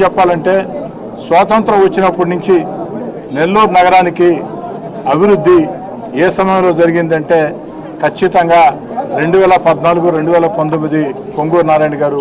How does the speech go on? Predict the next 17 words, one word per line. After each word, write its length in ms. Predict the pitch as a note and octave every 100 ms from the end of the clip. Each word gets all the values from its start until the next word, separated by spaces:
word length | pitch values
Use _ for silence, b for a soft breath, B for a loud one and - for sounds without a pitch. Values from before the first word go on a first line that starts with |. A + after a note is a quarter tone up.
| C3
మున్సిపల్ 340 | - C3+ E3+ C3+
శాఖ 240 | C#3+ D3+ C3
మంత్రిగా 280 | C3 C#3 C3+
ఉన్నప్పుడు, 320 | B2+ C3 E3 G3 A#3 G#3+ - - - - -
అదేవిధంగా 560 | D#3+ A#3 A3+ A3 G#3+ G#3 F#3 - - - F3+ A3+ A3
ఇప్పుడు 220 | E3+ A3 A3
మళ్ళీ 240 | G3+ G#3+ A3 F3+ F#3+ E3+
రెండు 160 | G3 G#3+
వేల 160 | G#3+ G3+ F3+ G3+
ఇరవై 180 | F3+ G3+ G3
నాలుగు 260 | F#3+ F#3 F#3 D#3+ -
ఇరవై 160 | E3 G3
తొమ్మిది 200 | G3 F#3
మధ్యలో 260 | E3+ F3 G3 - - - - - - - D#3
ఒకటి 240 | F3+ A#3 A3+
కాదు, 200 | A3 G#3 A3 F#3+
రెండు 180 | G3+